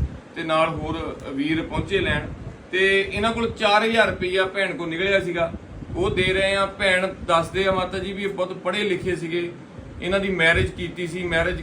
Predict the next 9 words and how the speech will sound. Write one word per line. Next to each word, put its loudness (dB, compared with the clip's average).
ਕਰਨ -2
ਤੋਂ -6
ਬਾਅਦ 2
ਇਹ 2
ਜਿਹੜੀ -2
ਪ੍ਰੋਬਲਮ -4
ਆਈ 0
ਆ। 0
ਤੇ 2